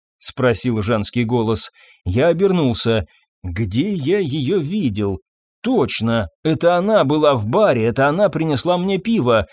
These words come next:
Но почему? Мадам подошла ко мне. "Мой муж сказал, вы стонали во сне".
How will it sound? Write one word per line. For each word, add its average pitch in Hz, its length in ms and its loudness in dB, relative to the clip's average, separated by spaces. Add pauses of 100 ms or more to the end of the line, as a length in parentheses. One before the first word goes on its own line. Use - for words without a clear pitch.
(160)
Но 113 180 -2
почему? 143 600 0 (420)
Мадам 131 480 2
подошла 180 460 0
ко 202 180 2
мне. 107 400 0 (480)
"Мой 165 300 2
муж 170 300 0
сказал, 151 560 0
вы 147 140 -2
стонали 190 580 2
во 101 180 0
сне". 101 480 -2